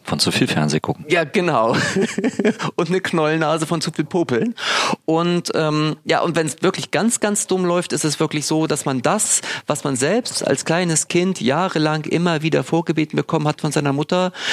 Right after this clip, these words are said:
Speaker 2: sagt man halt dann auch wieder, wenn man selbst Vater ist, wenn man ein eigenes Kind hat.
Speaker 1: Mhm.
Speaker 2: Man hinterfra-, man hinterfragt viele Sachen nicht, gerade als kleines Kind, äh,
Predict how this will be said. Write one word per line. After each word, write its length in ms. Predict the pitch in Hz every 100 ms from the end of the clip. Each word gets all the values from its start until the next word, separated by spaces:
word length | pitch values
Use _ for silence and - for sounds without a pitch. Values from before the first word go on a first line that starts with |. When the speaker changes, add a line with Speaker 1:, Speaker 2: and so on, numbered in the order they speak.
| - -
Speaker 2:
sagt 380 | - 107 127 -
man 180 | 165 143
halt 160 | 135 -
dann 220 | 117 113 -
auch 280 | 139 113
wieder, 440 | 95 113 123 185 220 _
wenn 240 | 202 175 160
man 120 | 175
selbst 340 | 214 233 -
Vater 300 | - 98 -
ist, 160 | - -
wenn 80 | 127
man 140 | 135
ein 60 | -
eigenes 340 | 208 196 120
Kind 260 | - 113 101
hat. 320 | 160 - -
Speaker 1:
Mhm. 140 | 110 101 95 98 120 -
Speaker 2:
Man 200 | 151 165
hinterfra-, 480 | 190 175 156 - - - 110 -
man 160 | 147 143
hinterfragt 580 | 151 135 - 156 190
viele 260 | - 226 214
Sachen 260 | 208 196 208
nicht, 140 | 196
gerade 260 | - 156 -
als 220 | 131 -
kleines 420 | 156 156 165 -
Kind, 300 | - 190
äh, 80 | -